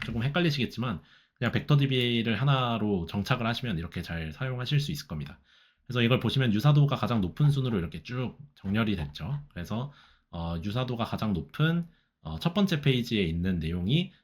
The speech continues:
어, 가장 유사하다라고 이렇게 잘 출력이 된 것을 확인할 수가 있겠습니다. 네, 그래서 오늘은 이제 임베딩 모델들, 이 오픈 에이아이 임베딩 모델,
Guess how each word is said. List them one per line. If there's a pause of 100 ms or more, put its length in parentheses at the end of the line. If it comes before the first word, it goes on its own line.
어,
가장
유사하다라고
이렇게
잘
출력이
된
것을
확인할
수가
있겠습니다. (640)
네,
그래서
오늘은
이제
임베딩 (140)
모델들,
이
오픈
에이아이
임베딩
모델,